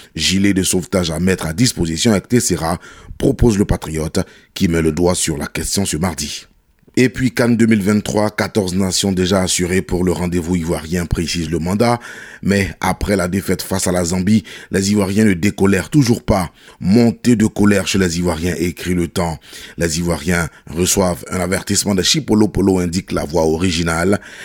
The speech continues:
L'expression invite les éléphants à ne pas tuer la mobilisation autour de la can. C'est peut-être pour cela que Franck Yannick Kessié précise dans L'Intelligent d'Abidjan, « Nous allons retrousser les manches. »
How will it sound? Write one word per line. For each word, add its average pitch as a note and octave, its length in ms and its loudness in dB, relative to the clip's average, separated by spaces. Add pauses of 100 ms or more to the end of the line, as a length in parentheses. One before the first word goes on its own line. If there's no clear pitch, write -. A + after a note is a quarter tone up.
(140)
L'expression F#2+ 640 0
invite F#2+ 300 2
les F#2 180 2
éléphants G#2 400 2
à C#3+ 60 2
ne A2 100 6
pas F#2+ 220 -2
tuer G2+ 400 0
la F#2+ 100 0
mobilisation F2+ 720 -2
autour D#2+ 240 -4
de E2 80 -2
la D#2 100 -2
can. F#2+ 480 0 (400)
C'est - 160 0
peut-être - 340 -2
pour F#2+ 160 -2
cela F#2+ 280 2
que F#2+ 140 -2
Franck A2+ 440 0
Yannick G2+ 340 2
Kessié G2 360 0
précise F#2+ 420 0
dans E2+ 140 -4
L'Intelligent F#2+ 460 0
d'Abidjan, « E2+ 460 -2 (400)
Nous C#3+ 200 6
allons C3 180 4
retrousser G2 480 -2
les E2+ 140 2
manches. » D2+ 420 -4